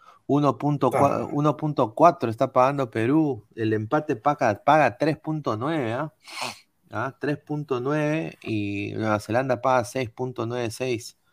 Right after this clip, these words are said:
Speaker 1: Eh, apuesta con Meridian Bet,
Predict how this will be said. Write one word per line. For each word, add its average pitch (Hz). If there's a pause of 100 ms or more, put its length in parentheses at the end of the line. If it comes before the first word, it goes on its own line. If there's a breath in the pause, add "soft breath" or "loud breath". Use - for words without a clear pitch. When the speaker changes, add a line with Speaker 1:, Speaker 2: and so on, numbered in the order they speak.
(560)
Speaker 1:
Eh, 104
apuesta 135
con 120
Meridian 123
Bet, 160